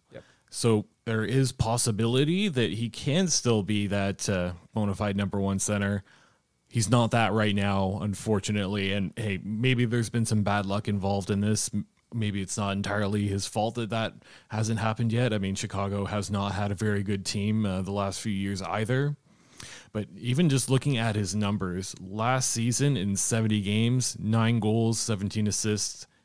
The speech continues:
Speaker 2: twenty-six points total. That's nowhere near what you would expect,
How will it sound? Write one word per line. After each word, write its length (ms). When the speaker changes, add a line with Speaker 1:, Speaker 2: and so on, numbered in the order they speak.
Speaker 2:
twenty-six 480
points 360
total. 300
That's 380
nowhere 600
near 540
what 300
you 140
would 120
expect, 640